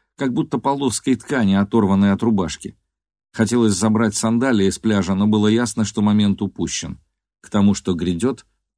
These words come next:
Мохтар отправится босиком. Потом ему завязали глаза.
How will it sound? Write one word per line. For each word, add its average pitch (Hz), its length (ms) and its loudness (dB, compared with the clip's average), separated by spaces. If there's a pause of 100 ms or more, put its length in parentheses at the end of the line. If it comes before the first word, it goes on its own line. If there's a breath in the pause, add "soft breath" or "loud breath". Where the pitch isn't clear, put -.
(140)
Мохтар 117 460 0
отправится 95 640 -4
босиком. 80 640 -6 (1160)
Потом 135 360 -2
ему 147 160 -2
завязали 110 500 0
глаза. 98 580 -2